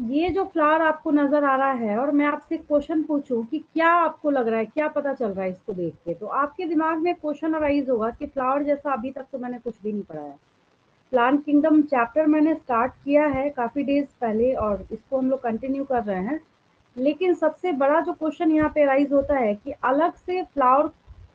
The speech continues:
से ये topic start क्यों होता है। तो सबसे पहली चीज यही है कि कोई अगर आपसे पूछे कि what do you understand by angiosperms, ठीक है, सबसे simple सी बात आपको ये समझानी है किसी को भी, हाँ,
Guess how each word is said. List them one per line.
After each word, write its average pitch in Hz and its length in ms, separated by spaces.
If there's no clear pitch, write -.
से 311 200
ये 254 340
topic 262 380
start 262 320
क्यों 269 180
होता 165 240
है। 147 100
तो 294 80
सबसे 294 440
पहली 311 360
चीज 311 320
यही 262 340
है 269 160
कि 285 140
कोई 285 300
अगर 269 180
आपसे 240 380
पूछे 240 480
कि 277 240
what 247 320
do 233 160
you 277 180
understand 254 680
by 214 140
angiosperms, 202 720
ठीक 254 160
है, 330 160
सबसे 320 340
simple 349 360
सी 339 120
बात 285 280
आपको 294 300
ये 269 240
समझानी 254 520
है 302 160
किसी 339 260
को 269 160
भी, 208 220
हाँ, 196 280